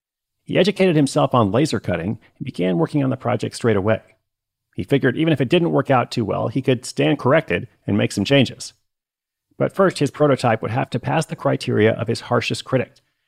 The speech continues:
himself. It had to be lightweight and easily carried. Beyond that, it had to pass what James dubbed the monkey test, where he would try to break, smash, or otherwise destroy the prototype.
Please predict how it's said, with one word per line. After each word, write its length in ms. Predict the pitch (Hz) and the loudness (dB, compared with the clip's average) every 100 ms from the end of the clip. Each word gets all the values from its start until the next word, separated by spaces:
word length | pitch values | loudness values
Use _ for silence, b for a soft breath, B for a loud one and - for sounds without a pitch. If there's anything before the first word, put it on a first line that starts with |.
| _ _ | _ _
himself. 560 | - 107 156 123 - - _ _ _ _ _ - | -6 0 2 2 0 -18 _ _ _ _ _ 0
It 60 | |
had 140 | 117 127 | 2 4
to 60 | |
be 120 | 127 | 4
lightweight 500 | 117 123 170 151 131 | 4 4 4 4 2
and 100 | 120 | 2
easily 300 | - 127 127 | 0 2 2
carried. 360 | 113 120 92 - _ _ _ _ _ _ - | 0 0 -2 -6 _ _ _ _ _ _ -2
Beyond 280 | 170 202 160 | 2 4 4
that, 160 | 170 | 2
it 100 | 131 | 0
had 120 | 139 165 | 0 0
to 40 | |
pass 340 | - 135 131 | 0 0 0
what 180 | - 117 | 0 -2
James 360 | - 127 135 120 | 2 4 4 2
dubbed 340 | 131 120 - | 2 2 2
the 60 | 123 | 2
monkey 360 | 110 151 131 | 4 2 0
test, 420 | 104 101 - - - _ _ | -2 -4 -6 -14 -16 _ _
where 100 | - | -16
he 200 | - 170 | -2 2
would 140 | 196 | 4
try 160 | 139 135 | 2 0
to 80 | 113 | 0
break, 460 | 87 117 147 - | 2 2 2 -2
smash, 480 | - 117 117 127 123 | -4 0 0 0 -2
or 140 | 117 - | -2 2
otherwise 360 | 151 151 131 | 4 4 2
destroy 520 | 127 127 - 143 107 104 | 0 -4 0 4 4 4
the 80 | |
prototype. 500 | 113 151 127 98 - | 2 2 2 0 -8